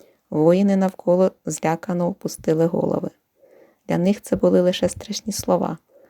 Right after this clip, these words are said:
але лицар знав, король має владу, здатну здійснити цю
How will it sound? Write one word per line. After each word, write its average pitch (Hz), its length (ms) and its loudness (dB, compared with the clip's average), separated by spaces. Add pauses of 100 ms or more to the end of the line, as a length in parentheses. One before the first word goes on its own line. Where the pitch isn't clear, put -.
(180)
але 165 220 2
лицар 180 380 0
знав, 175 280 -2 (640)
король 190 400 4
має 190 300 4
владу, 185 460 0 (580)
здатну 190 560 -2
здійснити - 640 -4
цю 208 340 -8